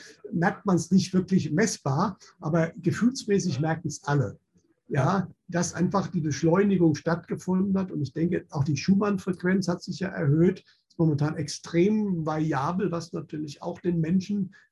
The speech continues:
Speaker 1: die wissen das zwar nicht, aber das setzt natürlich den Menschen auch zu, das spüren sie auch. Es gibt viele, viele Anzeichen dafür, dass jetzt einfach, äh, einiges in Fahrt gekommen ist, in Lauf gekommen ist,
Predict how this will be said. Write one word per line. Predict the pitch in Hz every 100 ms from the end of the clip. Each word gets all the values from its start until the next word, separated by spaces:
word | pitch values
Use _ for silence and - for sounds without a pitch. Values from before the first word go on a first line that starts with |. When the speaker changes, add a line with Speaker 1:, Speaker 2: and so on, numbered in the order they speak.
| _
Speaker 1:
die | 277 170 147
wissen | 185 220
das | 202 202
zwar | - 196 180
nicht, | 220 190 -
aber | 160 156 185 196 -
das | 165 - - - 131 - _ _ _
setzt | 131 190 -
natürlich | 185 175 165
den | 160
Menschen | 160 165 -
auch | - 233 -
zu, | 165
das | 143 139
spüren | - - 165 180
sie | 139 -
auch. | 139 196 - - -
Es | -
gibt | 190 135
viele, | - 202 214
viele | 196 185 185 180 - _ -
Anzeichen | 175 196 - 170 175 190 175
dafür, | 165 - 165 165 165 - _ _
dass | 151 147
jetzt | 160 -
einfach, | 139 151 151 151 139 - -
äh, | 151 147 143 - _ _ _ -
einiges | 165 190 185 170
in | - 147
Fahrt | - 156 190
gekommen | - - 165 165 185
ist, | 180
in | 151
Lauf | 135 165 185
gekommen | 170 170 175 175 202
ist, | 185 - - _